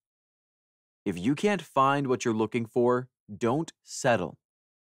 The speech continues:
Keep looking for a suitable candidate. It beats hiring the wrong person that would only cost you time and money.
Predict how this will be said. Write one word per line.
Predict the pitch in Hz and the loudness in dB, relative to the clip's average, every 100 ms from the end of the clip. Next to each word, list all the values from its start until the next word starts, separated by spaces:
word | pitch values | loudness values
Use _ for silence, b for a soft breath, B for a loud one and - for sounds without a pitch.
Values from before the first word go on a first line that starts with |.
| _ - | _ -6
Keep | 226 226 | -4 -2
looking | 151 175 135 113 | -2 0 -2 -4
for | 120 117 | 0 0
a | |
suitable | 113 - 170 123 110 | 0 -2 0 0 -2
candidate. | 156 165 110 87 - _ _ _ _ _ _ | -2 0 -2 -4 -12 _ _ _ _ _ _
It | 104 87 | -4 -2
beats | 120 135 - | 0 0 2
hiring | 131 143 147 147 | 2 4 2 0
the | 123 | 0
wrong | 110 123 120 | 2 2 0
person | - 147 165 98 | 0 -2 -2 -4
that | 92 87 | -4 -2
would | 104 | -2
only | 123 117 | 0 -2
cost | - 127 127 - | -2 0 -2 -2
you | 104 | -8
time | - 117 117 113 | -4 0 2 2
and | 90 | -2
money. | 98 143 87 - | 0 0 -2 -8